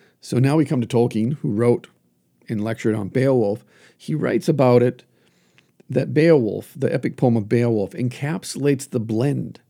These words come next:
between the heathen, noble, and hopeless old days with the new Christian perspective that all men and their works will die, and only God is eternal. Hopeless in the sense of, I hope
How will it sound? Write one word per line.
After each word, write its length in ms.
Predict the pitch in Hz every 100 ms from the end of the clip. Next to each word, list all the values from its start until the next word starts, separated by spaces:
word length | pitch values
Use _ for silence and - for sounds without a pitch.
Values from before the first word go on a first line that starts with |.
| _ _ -
between 340 | 127 165 143
the 60 | 131
heathen, 560 | 127 151 170 185 180 -
noble, 540 | 131 131 143 147 160
and 160 | - 113
hopeless 880 | - 202 240 - 139 127 120 - - -
old 520 | 165 202 208 151 -
days 600 | 117 101 90 101 156 - _ _ _ _
with 220 | - 139 -
the 100 | 135
new 300 | 143 185 202
Christian 400 | - 160 131 131
perspective 760 | 143 - - 120 - 135 127
that 120 | 131
all 320 | - 139 180 190
men 420 | 147 117 131 160 _ -
and 320 | 127 160 170
their 180 | 180 180
works 460 | 185 202 175 -
will 160 | - 139
die, 560 | 127 196 196 90 - _ _ _ _ _ _ _
and 200 | - 131
only 360 | - 160 156 151
God 400 | 139 180 185 160
is 160 | 135
eternal. 420 | 123 120 107 85 _ _ _ _ _ _ _ _ _ _ _ _ _ _ _ _ _ _ _ _ _ -
Hopeless 380 | 170 170 170
in 80 | 151
the 80 | 127
sense 320 | 127 131 123
of, 220 | 127 131 -
I 220 | 131 120
hope 520 | 117 - 202 131 127